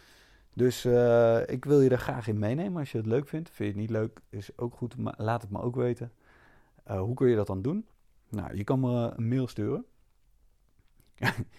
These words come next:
Je kan me ook appen, maar doe maar niet. <laughs> Ja, want <laughs> ik, ik wil niet zoveel op mijn telefoon zitten. Eh, maar je kan me een mail sturen op david at youngguns punt N L. Dus dat is gewoon David, apenstaartje,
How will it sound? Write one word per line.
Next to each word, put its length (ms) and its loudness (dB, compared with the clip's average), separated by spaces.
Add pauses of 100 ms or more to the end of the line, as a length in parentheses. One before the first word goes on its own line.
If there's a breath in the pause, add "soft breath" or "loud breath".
(100)
Je 80 -10
kan 120 2
me 80 4
ook 180 -2
appen, 300 -4
maar 220 -4
doe 160 -6
maar 100 -2
niet. 220 -4
<laughs> 80 2 (840 loud breath)
Ja, 160 0 (920 loud breath)
want 300 -4
<laughs> 20 -8
ik, 120 2
ik 280 2
wil 240 -2
niet 120 -4
zoveel 280 0
op 80 0
mijn 120 -6
telefoon 420 -2
zitten. 260 -8 (640 loud breath)
Eh, 340 2
maar 80 6
je 80 6
kan 160 2
me 60 4
een 100 2
mail 200 2
sturen 460 -2
op 360 -8
david 840 0
at 420 -6
youngguns 760 -2
punt 300 -4
N 80 -4
L. 200 -6 (560)
Dus 240 -12
dat 140 -10
is 80 -12
gewoon 220 -4
David, 520 -2 (140)
apenstaartje, 720 -8